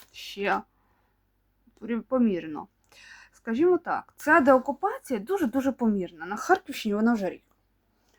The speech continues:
Оця апендикси. Тому не треба фантазувати зайвого, не треба думати зайвого, будь ласочка. Готуйтесь до морально, що це буде довга тягамотіна. По рівновазі це не швидко.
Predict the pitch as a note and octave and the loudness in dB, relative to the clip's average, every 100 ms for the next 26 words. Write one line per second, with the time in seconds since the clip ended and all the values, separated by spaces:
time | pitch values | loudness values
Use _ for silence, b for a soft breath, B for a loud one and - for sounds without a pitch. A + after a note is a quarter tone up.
0 | _ G3+ - G3+ F3+ F3+ - _ _ _ | _ -16 -8 -2 0 0 -4 _ _ _
1 | A3+ A#3+ B3 G#3+ G#3 - - A3 G#3 C4 | -2 2 4 2 -2 -8 -10 -10 -8 2
2 | C4+ D#4 D4+ B B B _ _ b b | 6 8 6 B B B _ _ b b
3 | b b b A3+ A3+ D#4+ C#4+ C4 B3 A#3+ | b b b -6 2 4 4 2 -2 -2
4 | A3+ A3+ A#3 A3 G#3 F#3+ G#3 F#3+ F#3 A3 | -2 2 4 4 0 -2 2 2 0 -4
5 | A3 C4 A#3+ A#3+ C4 A3+ G3+ A#3 G#3 G#3+ | -2 -2 -2 -2 -4 -2 -4 -2 -2 -4
6 | G#3 G3+ F#3+ F3+ F3+ G#3 A3+ B3 C4+ A#3 | -6 0 2 2 0 -2 2 0 0 2
7 | A3+ G3 G3 A#3 A3+ _ B3+ B3 _ _ | 6 6 4 -2 -16 _ -16 -16 _ _
8 | _ _ _ _ _ _ _ b b b | _ _ _ _ _ _ _ b b b
9 | b b b b b b b b b G3+ | b b b b b b b b b -12
10 | - - _ _ _ _ _ - A#3+ C#4 | -14 -18 _ _ _ _ _ -4 0 0
11 | - A#3 A3 - A#3+ B3 - G#3+ G#3 A#3+ | 0 0 0 0 0 0 -4 -6 0 2
12 | A3+ B3 A#3 G#3 G3+ A3+ B3+ A#3 - B3 | 4 2 2 2 0 -2 -6 -8 -4 2
13 | B3 G#3 G3+ B3+ B3+ C4 B3+ A#3+ A3+ G#3 | 2 2 4 4 4 -2 -4 -4 -4 -4
14 | F3 - F#3 F#3 G#3 G#3+ A3+ B3 E4 F4+ | -8 -10 -16 -16 -10 -4 -2 2 2 2
15 | A#3+ - B3+ A#3+ - F#3 - - G3+ | -2 -2 -2 -2 -6 -12 -12 -14 -18